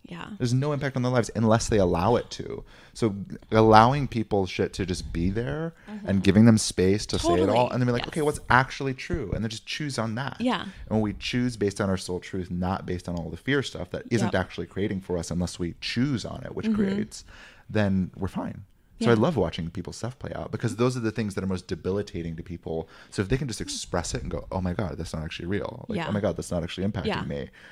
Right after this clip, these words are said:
Speaker 2: then the, the trajectory shift in their life is
Speaker 1: Mm-hmm.
Speaker 2: extraordinary.
Speaker 1: Mm-hmm.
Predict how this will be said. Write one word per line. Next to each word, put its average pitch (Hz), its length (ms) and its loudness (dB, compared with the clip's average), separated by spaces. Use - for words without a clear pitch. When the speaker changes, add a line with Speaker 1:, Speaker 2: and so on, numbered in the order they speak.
Speaker 2:
then 95 220 2
the, 87 300 2
the 95 120 -2
trajectory 80 800 -4
shift - 280 -10
in - 60 -8
their - 120 -10
life 104 200 -2
is 202 160 0
Speaker 1:
Mm-hmm. 185 220 -4
Speaker 2:
extraordinary. - 680 -4
Speaker 1:
Mm-hmm. 190 540 -2